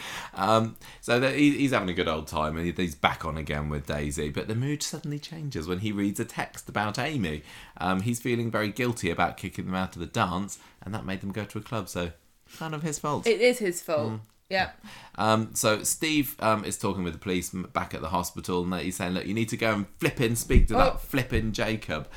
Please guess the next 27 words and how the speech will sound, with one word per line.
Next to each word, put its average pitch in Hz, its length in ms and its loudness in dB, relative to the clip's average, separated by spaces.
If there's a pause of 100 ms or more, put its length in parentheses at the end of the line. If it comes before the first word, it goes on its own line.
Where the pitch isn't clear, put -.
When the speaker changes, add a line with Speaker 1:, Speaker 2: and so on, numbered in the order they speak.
Speaker 2:
Sorry, 175 240 -4
the 160 60 2
cat - 220 -4
just - 200 -12
Speaker 1:
The - 60 -12
cat's - 220 -4
just 98 160 -8
jumped 90 260 -2
on 92 100 -2
again. 92 280 0
Hopefully 90 380 -4
she - 140 0
will 87 160 0
not 90 280 -4
be 90 140 -2
unplugging 85 440 -6
the 92 80 -8
microphone 120 640 -8
at 107 120 -8
this 117 120 -10
point. 120 380 -8 (340)
Um, 110 480 4 (320)
yeah, 98 160 2
he's, 120 240 2
he's 123 240 0
mad. 82 340 0 (420)
Um, 92 340 2